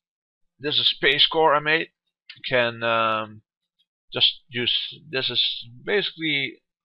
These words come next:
how good you can get with it. And you can also make a lot other art maps, which I've just made another art map, but a practical use of the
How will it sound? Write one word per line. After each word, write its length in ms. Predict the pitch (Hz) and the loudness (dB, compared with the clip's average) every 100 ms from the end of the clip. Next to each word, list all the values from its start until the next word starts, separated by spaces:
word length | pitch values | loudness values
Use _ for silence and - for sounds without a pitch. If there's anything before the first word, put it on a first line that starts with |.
| 135 - | -20 0
how 200 | 143 135 | 4 4
good 220 | 117 127 - | 4 -6 -8
you 80 | 117 | -14
can 160 | 131 117 | -12 0
get 240 | 113 120 | 2 2
with 160 | 131 123 | -2 -6
it. 220 | 131 - _ _ - - - - - _ _ - | -4 -6 _ _ -20 -20 -20 -20 -20 _ _ 0
And 600 | 131 127 127 127 123 123 | 4 6 8 6 4 -2
you 60 | 135 | -4
can 140 | 151 | 4
also 280 | 143 139 143 | 6 6 4
make 220 | 131 127 135 | 0 -2 -2
a 60 | |
lot 300 | 139 135 - - | 2 4 4 4
other 300 | 127 127 123 | 4 4 2
art 240 | 120 123 123 | 6 4 4
maps, 420 | 123 127 123 - | 2 4 4 2
which 520 | 117 110 - - - - | -2 -4 -6 -8 -6 0
I've 360 | 117 113 110 - - | 2 2 -2 -10 -6
just 320 | 123 123 - | -4 -2 -4
made 320 | 113 110 107 | -4 -4 -4
another 260 | 113 110 110 - | -8 -10 -8 -2
art 220 | 113 110 | -2 0
map, 260 | 120 123 - _ _ _ 113 | -4 -4 -6 _ _ _ -2
but 320 | 110 113 - 113 | 0 0 -2 -8
a 80 | - | -6
practical 500 | - 123 - - 120 | 4 4 4 -10 -8
use 380 | 110 110 117 - 110 | -8 -6 -4 -2 -2
of 140 | 107 | -2
the 80 | 110 | -4